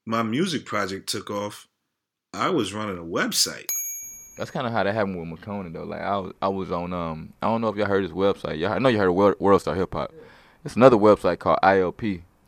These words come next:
Speaker 2: I Love Ponage. It's another website. It's, it's real similar to World Star, though, but I feel like they be having, like, they be, they, they'll after I get, let's say it like this, after I get done watching World Star, I go to that website and see what they have that World Star didn't have type of thing, though. You know what I'm saying? And watch that, though.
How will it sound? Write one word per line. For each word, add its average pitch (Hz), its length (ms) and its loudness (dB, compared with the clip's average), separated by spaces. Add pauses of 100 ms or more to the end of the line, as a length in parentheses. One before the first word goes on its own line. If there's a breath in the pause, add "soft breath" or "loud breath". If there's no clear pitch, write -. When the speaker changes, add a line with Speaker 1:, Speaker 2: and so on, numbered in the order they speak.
Speaker 2:
I 90 120 2
Love 87 240 -2
Ponage. 92 440 -4 (200)
It's 85 160 -10
another 92 200 -2
website. 78 380 -4
It's, - 200 -12
it's 85 240 -10
real 104 220 0
similar 87 340 -6
to 78 140 -10
World 85 300 0
Star, 73 180 -4
though, 78 140 -4
but 73 100 -2
I 80 80 2
feel 73 160 -6
like 69 80 -4
they 78 160 -2
be 78 140 -10
having, 76 260 -8
like, 71 180 -10 (1080 soft breath)
they 95 100 -6
be, 101 160 -4
they, 104 220 2
they'll 113 340 4 (840)
after 123 200 8
I 120 80 10
get, 110 180 0
let's 120 180 4
say 110 120 2
it 98 60 0
like 92 160 0
this, 87 200 -6
after 117 200 6
I 123 40 4
get 120 140 2
done 117 140 2
watching 104 260 4
World 117 240 6
Star, 110 240 6
I 101 180 8
go 92 100 0
to - 120 -6
that 95 140 4
website 90 440 2
and 82 100 -6
see 98 160 -6
what 87 200 -2
they 95 160 4
have 90 260 -2
that 82 100 -4
World 92 280 4
Star 85 180 -2
didn't 92 240 -2
have 78 260 -8
type 80 160 -6
of 80 120 -8
thing, 90 240 -2
though. 80 100 0
You 87 80 0
know 110 60 2
what 110 60 4
I'm 104 60 0
saying? 107 200 0
And 87 80 0
watch 92 220 4
that, 98 180 4
though. 90 220 0